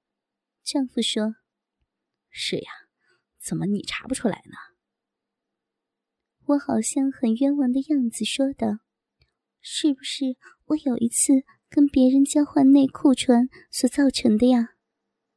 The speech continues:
Speaker 1: 但是我丈夫看时间差不多了，他收拾好针药准备走。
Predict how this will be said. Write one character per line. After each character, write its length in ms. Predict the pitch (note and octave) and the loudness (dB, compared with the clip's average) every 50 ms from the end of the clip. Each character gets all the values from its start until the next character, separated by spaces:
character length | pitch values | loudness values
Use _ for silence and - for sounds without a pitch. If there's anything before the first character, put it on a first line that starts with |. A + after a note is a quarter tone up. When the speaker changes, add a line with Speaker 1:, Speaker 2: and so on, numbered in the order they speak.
| _ _ _ _ _ _ _ _ _ _ _ _ _ _ _ _ _ _ _ _ _ _ _ _ | _ _ _ _ _ _ _ _ _ _ _ _ _ _ _ _ _ _ _ _ _ _ _ _
Speaker 1:
但 240 | - C#4+ C4+ B3+ B3+ | 2 2 4 4 2
是 220 | - - - - B3 A#3 A#3+ A#3+ - _ _ - - _ _ - | 0 -2 -2 0 0 0 0 -2 -6 _ _ -20 -20 _ _ 0
我 120 | - B3 | 2 2
丈 280 | A#3 - C#4+ C4+ B3+ B3+ | 2 2 0 0 0 -2
夫 220 | - - B3 A#3+ | -2 -2 -2 -2
看 200 | - - - C4 | 0 0 0 0
时 200 | B3+ - - A#3+ | 0 0 -2 0
间 180 | - C#4 C#4 C#4 | 2 2 2 2
差 180 | - - C4+ | 0 -2 -4
不 100 | - - | -2 -2
多 200 | - - C4+ C#4 | 0 0 0 0
了， 280 | C#4 C#4 B3 G#3+ G#3+ - _ _ _ _ _ _ _ _ _ _ _ _ _ _ - | 0 -2 -2 -2 -2 -4 _ _ _ _ _ _ _ _ _ _ _ _ _ _ -14
他 120 | - C4 | -10 -8
收 220 | - - - C4+ | -4 0 0 0
拾 140 | B3+ - C4 | 0 0 -2
好 180 | - - A#3 A3+ | -4 -2 -2 -2
针 300 | - - C4 C4 C4+ C4 | 0 2 2 2 2 2
药 180 | C#4 B3+ A#3 A#3 | 2 0 0 0
准 240 | - - A3+ G#3+ A3 | 0 0 0 0 2
备 160 | - C4+ C4 | 0 0 -2
走。 180 | - - - | -2 -2 -4